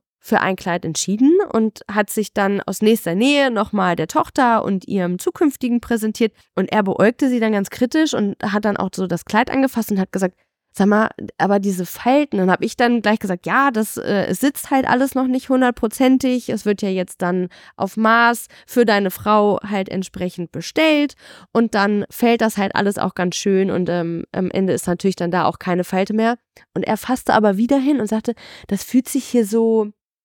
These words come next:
so fest an und so dick.“ Naja, und die Braut lächelte dann so ein bisschen verschmitzt und, äh, <laughs> ich wusste ja, warum das so ist und wollte aber auch für sie keine doofe Situation entstehen lassen. Und er guckte dann seine Frau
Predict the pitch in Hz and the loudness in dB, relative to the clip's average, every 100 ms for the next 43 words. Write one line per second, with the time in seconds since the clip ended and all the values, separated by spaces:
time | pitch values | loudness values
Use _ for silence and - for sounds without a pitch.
0 | _ - 190 - - 370 - - 170 170 | _ -12 -10 -6 2 2 0 -6 -2 0
1 | 175 180 185 180 359 - - _ _ - | 0 2 2 4 2 0 -20 _ _ 0
2 | 214 185 151 190 190 180 - 185 214 - | 4 4 2 -4 -6 -6 0 4 4 0
3 | - - 202 247 254 254 254 262 277 294 | -8 -6 -2 0 0 0 0 -2 -2 -4
4 | 302 285 285 - 311 349 - - - 226 | -6 -6 -8 -6 -4 -4 -6 -16 -4 -2
5 | 220 202 208 202 214 208 240 214 - - | -2 -2 -4 0 -2 -4 -4 -2 0 0
6 | - 220 208 233 - 214 196 190 - - | -2 -2 -2 -4 0 2 2 0 -4 -18
7 | _ 196 196 269 247 196 - 170 - 226 | _ -2 2 2 2 0 0 -2 2 2
8 | 427 - - - 196 185 214 214 202 196 | 2 -4 -16 -8 -4 2 2 2 0 0
9 | 190 - 196 190 - 196 - 202 202 - | -2 -2 0 2 2 0 0 -2 -2 0
10 | 196 190 180 202 208 180 180 170 156 - | 0 0 2 0 0 -4 -4 -6 -6 -4
11 | 226 269 269 - 262 262 269 302 311 - | -4 -4 -6 -4 -4 -4 -4 -2 -2 -4
12 | - 190 190 - 233 - 202 196 185 175 | -6 -8 -2 -2 -2 -4 -2 -2 0 -2
13 | 180 - - 220 302 | -2 -6 0 2 2